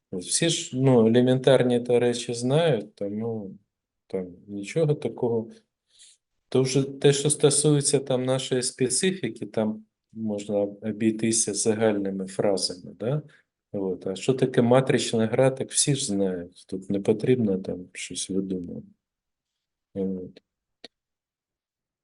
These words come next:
Ну от, ну, припустимо, зараз там можна не говорити, там об'єкт, предмет, там метою роботи, є розробка,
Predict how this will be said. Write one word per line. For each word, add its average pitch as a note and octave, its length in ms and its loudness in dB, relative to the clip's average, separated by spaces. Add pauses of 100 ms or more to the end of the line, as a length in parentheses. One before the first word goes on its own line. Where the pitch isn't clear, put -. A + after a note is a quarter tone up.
(1700)
Ну F3+ 320 8
от, D#3 320 6 (480)
ну, A3 420 8 (420)
припустимо, C#3 680 8
зараз D3+ 400 10
там B2+ 160 4
можна C3 360 6
не B2+ 140 6
говорити, C3+ 600 2
там G2+ 260 -2
об'єкт, B2+ 540 0
предмет, G#2+ 560 -2
там G2 180 -2
метою F#3+ 440 4
роботи, A#2 560 0
є E3+ 160 -2
розробка, A#2+ 600 0